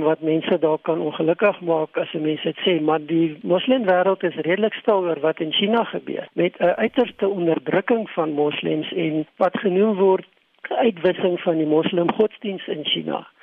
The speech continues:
En ek dink dit is vir my hoekom 'n mens krities na die eksterne konteks moet kyk. Tot watter mate gaan dit oor 'n anti-Franse gevoel of gaan dit oor die beginsels van godsdienstvryheid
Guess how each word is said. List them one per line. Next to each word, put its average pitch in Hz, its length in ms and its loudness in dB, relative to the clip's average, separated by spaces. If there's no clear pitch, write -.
En 175 160 2
ek 175 80 -2
dink 233 160 2
dit 196 160 0
is 240 160 2
vir 214 120 2
my 180 220 2
hoekom 180 360 2
'n 175 100 4
mens 165 200 0
krities 185 480 -2
na 160 200 2
die 170 160 -2
eksterne 170 640 0
konteks 156 540 -6
moet 147 220 -10
kyk. 143 260 -6
Tot 170 180 -2
watter 220 340 2
mate 175 440 0
gaan 185 260 -2
dit 175 200 0
oor 165 300 2
'n 175 220 2
anti-Franse 196 680 0
gevoel 165 520 -2
of 175 120 -10
gaan 185 220 0
dit 180 160 0
oor 175 100 2
die 156 140 -2
beginsels 180 600 -2
van 156 180 -2
godsdienstvryheid 170 1040 0